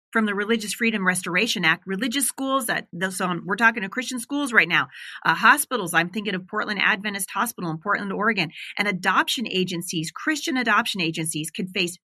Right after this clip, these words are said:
federal sanctions for upholding the teachings that they have always held to with regard to life, human sexuality, and marriage under this legislation. This is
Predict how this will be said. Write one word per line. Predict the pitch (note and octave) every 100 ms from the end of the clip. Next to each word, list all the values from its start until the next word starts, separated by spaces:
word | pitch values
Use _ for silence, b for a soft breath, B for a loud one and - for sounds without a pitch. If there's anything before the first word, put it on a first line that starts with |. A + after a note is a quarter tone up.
| _
federal | A#3 B3+ C4+ C4+ B3+ _
sanctions | - - - G3+ A#3 - D3+ - - _ _ _ _ _ _ _ _
for | A3 -
upholding | A#3 A#3 - B3+ C#4 C#4+ A#3+ G3+ G#3 B B
the | G#3+
teachings | G3 - C#4+ D4 - G3+ G3+ G#3+ - _ _ _ -
that | F#3 A3+ F3+
they | A3+
have | A#3+ A#3 -
always | B3 C#4 C#4+ C#4+ -
held | B3+ C#4 A3+
to | G3 D#3+ C#3+ - _ _ _ -
with | G#3+
regard | G3+ F3+ E3
to | E3
life, | D#3+ F3+ A3+ C#4
human | - F3+ E3
sexuality, | D#3+ D#3 - G3 A3 A#3 A#3+ A3+ B
and | G3 G3 F#3
marriage | G3+ G#3+ F#3
under | F3+ E3+
this | E3 E3 D#3+
legislation. | D3 D#3+ - C#3+ - C#3
This | E3 C#4 -
is | F3+ F#3